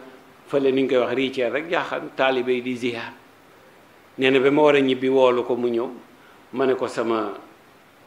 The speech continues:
sama commerce, commerce bi noo ci def? Mbir ya ma waxoon nga lijjanti." Mu ne ko, "Wallaay si lijjanti naa ko ba mu ne képp." Mu ne ko, "Noo ko defee?" Mu ne ko, "Ku sa baay daan jox rek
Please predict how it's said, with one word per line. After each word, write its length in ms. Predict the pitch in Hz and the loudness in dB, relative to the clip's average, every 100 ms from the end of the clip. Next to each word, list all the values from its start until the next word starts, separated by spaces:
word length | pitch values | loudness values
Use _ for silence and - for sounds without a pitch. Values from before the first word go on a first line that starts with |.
| - - - - - - - - - | -20 -20 -20 -20 -20 -20 -20 -20 -20
sama 300 | - 135 123 | -10 -2 -2
commerce, 580 | - 117 117 113 113 110 | 0 -2 -4 -6 -10 -6
commerce 360 | 127 120 117 113 | -4 -2 -4 -8
bi 120 | 101 | -6
noo 200 | 113 117 | -4 -4
ci 120 | 117 107 | -6 -8
def? 200 | 135 - | -10 -12
Mbir 300 | - 123 113 | -14 -8 -4
ya 100 | 113 | -4
ma 100 | 113 | -2
waxoon 220 | 110 113 110 | -4 -4 -8
nga 80 | |
lijjanti." 340 | 107 107 107 117 | -10 -10 -10 -6
Mu 100 | 117 | -4
ne 80 | 117 | -2
ko, 80 | 131 | -2
"Wallaay 340 | 127 139 135 | 0 0 0
si 160 | - 120 | -4 -10
lijjanti 420 | 113 110 117 120 | -10 -8 -8 -8
naa 160 | 123 123 | -8 -8
ko 100 | 131 | -8
ba 100 | 139 | -8
mu 60 | 147 | -8
ne 120 | 135 | -10
képp." 240 | 214 - - - - - - - - - | -12 -14 -18 -20 -20 -20 -20 -20 -20 -10
Mu 80 | 135 | -6
ne 80 | 127 | -2
ko, 100 | 120 | -2
"Noo 200 | 123 123 | 0 -2
ko 120 | 123 | -2
defee?" 360 | 120 113 120 135 - - - - | -6 -6 -6 -8 -14 -20 -20 -10
Mu 100 | 117 | -2
ne 80 | 131 | 0
ko, 100 | 131 | -2
"Ku 140 | 127 165 | -4 0
sa 120 | 160 | 4
baay 240 | 143 131 | 6 6
daan 220 | 123 117 117 | 6 2 0
jox 140 | 98 | -2
rek 100 | 107 | -4